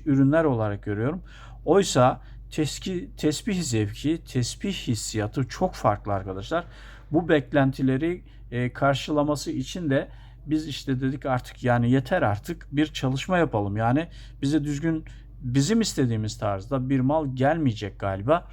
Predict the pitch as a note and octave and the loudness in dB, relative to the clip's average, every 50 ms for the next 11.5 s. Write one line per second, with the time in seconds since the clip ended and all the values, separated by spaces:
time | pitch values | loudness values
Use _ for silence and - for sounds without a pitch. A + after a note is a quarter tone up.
0 | - - - - - - - - - C#3 C#3 C#3 - - - D3+ C#3 C3 A#2 - | -20 -20 -20 -18 -18 -18 -18 -6 -4 -4 -4 -4 -8 -6 -2 2 2 2 2 0
1 | - D#3 E3 D#3+ - - - - - - D#3+ D3+ C#3 B2 - C3+ A#2 G#2+ G2+ - | -2 -4 -4 -4 -8 -16 -20 -20 -14 -4 0 0 0 0 0 -2 -2 -2 -4 -4
2 | - - - - - A#2 G#2+ G#2+ A2 A#2 C3 B2+ B2+ - - A2 G#2+ G2+ G2+ G2+ | -8 -10 -8 -6 -4 -4 -2 -2 -2 -2 -2 -2 -4 -4 -2 -2 -2 -2 -2 -4
3 | G2 G#2 G2+ G2 G2 A2 C3 D3+ D3 - - - - - - A2 A2 G#2+ G2+ G2+ | -4 -2 -2 -2 0 0 0 0 -2 -4 -12 -16 -14 -2 0 2 2 2 2 0
4 | - C3 B2+ A#2+ A#2+ A2+ G#2+ - - G#2+ G#2+ G2+ G2 F#2+ F#2 F2+ F#2+ F2+ F#2+ - | 0 -2 0 0 0 -2 -2 -2 -4 -4 -2 -2 -2 -4 -4 -6 -8 -10 -10 -12
5 | - - - - - - - - - - - E3 F3 F#3 E3+ F3 E3 D3+ - E3 | -14 -16 -18 -18 -18 -18 -18 -18 -18 -6 -2 0 0 2 4 2 2 2 2 0
6 | E3 D#3 D3 F#3 E3+ D#3+ D#3 D3 C#3+ C#3 D#3 D#3 C#3+ C#3 C#3 C3 B2+ C3+ C3+ C3 | -2 -2 2 4 4 4 4 4 2 2 2 2 2 2 0 2 2 2 2 2
7 | - - C3 B2 - A#2+ A2+ A#2+ A#2+ B2 C#3 C3+ B2+ A#2 A#2 B2 B2+ C3 A#2 A2 | 2 0 -2 -2 0 -2 -2 -2 -2 0 2 2 4 4 4 4 4 6 6 4
8 | G#2 G#2+ - - D3 D3 C#3+ C3 A2+ G#2+ A2 G#2+ G#2 A2 G#2 F#2+ F#2 G2+ G#2+ G#2 | 2 2 2 0 0 2 4 2 2 2 0 -2 -2 -2 -2 -2 -2 -2 -2 -4
9 | G#2 A2+ A#2+ C#3 D#3 E3+ D#3 - - F3 D#3 D3+ D#3 D3 C#3+ D3+ C#3+ D3 D3 C#3 | -2 2 2 4 6 4 4 2 -2 -6 -6 -6 -6 -8 -4 -4 -2 -2 -2 -2
10 | C#3+ C3+ C3 - - D3+ C3+ - C#3 C3+ C#3+ - - - A#2+ A#2 - - A2+ G#2+ | -4 -6 -6 -4 -6 -8 -4 -2 -4 -2 -2 -4 -2 -2 -2 -2 -2 -6 -10 -10
11 | - G#2+ G2+ - G2 F2 F2 F#2+ - | -10 -12 -12 -12 -14 -14 -14 -16 -18